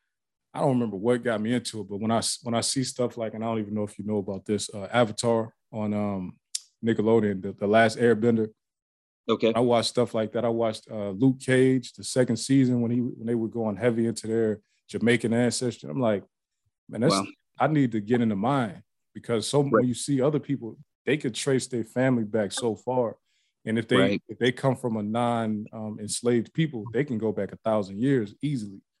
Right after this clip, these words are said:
Speaker 2: Mm.
Speaker 1: So I'm like, "Man, I need to go back as far as I can, at least." You know, stuff start to break down when you, when you crack that eighteen seventy threshold where they, you know, the records were shaky when it comes to black people in America. But, uh, I was gonna ask you about your, your background,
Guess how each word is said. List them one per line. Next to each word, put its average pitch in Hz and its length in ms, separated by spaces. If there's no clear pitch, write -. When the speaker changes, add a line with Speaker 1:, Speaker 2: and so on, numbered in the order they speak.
Speaker 2:
Mm. 110 220
Speaker 1:
So 104 200
I'm 131 140
like, 104 180
"Man, 104 140
I 139 60
need 123 160
to - 40
go 107 180
back 98 200
as 95 100
far 107 200
as 101 100
I 92 60
can, 110 280
at 92 120
least." 117 360
You 123 160
know, 127 100
stuff 123 280
start 110 220
to 101 60
break 107 260
down 117 300
when 104 80
you, 101 140
when 107 140
you 101 160
crack 113 300
that 107 280
eighteen 117 380
seventy 110 420
threshold 110 600
where 110 180
they, 110 80
you 120 100
know, 104 280
the 110 60
records 110 380
were 101 80
shaky 117 340
when 101 140
it 98 60
comes 104 240
to 104 60
black 104 280
people 98 200
in 98 60
America. 104 380
But, 101 220
uh, 95 200
I - 100
was 123 100
gonna 117 180
ask 143 240
you 123 80
about 113 280
your, 113 200
your 107 160
background, 113 640